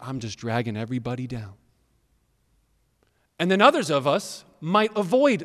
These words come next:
those sad people. Be like, "Phew, that was a downer of a get-together." Next time they text, "Hey, wanna have coffee again?" No. Are you avoiding sadness?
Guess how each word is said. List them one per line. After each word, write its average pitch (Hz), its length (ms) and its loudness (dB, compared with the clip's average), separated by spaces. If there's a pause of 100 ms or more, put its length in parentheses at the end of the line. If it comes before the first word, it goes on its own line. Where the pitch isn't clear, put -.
those 147 300 2 (140)
sad 143 460 -2
people. 117 400 -8 (680)
Be - 60 -20
like, - 180 -20
"Phew, - 200 -10 (400)
that 214 180 6
was 156 120 -2
a 143 60 -2
downer 151 520 6
of 135 80 4
a 139 40 4
get-together." 147 640 2 (1160)
Next - 280 2
time 185 180 4
they 202 160 2
text, - 360 -2
"Hey, 233 200 4
wanna 156 320 2
have 190 220 2
coffee 190 340 4
again?" 220 420 0 (680)
No. 208 560 8 (2750)
Are 202 140 8
you 254 260 8
avoiding 208 540 6
sadness? 143 920 -2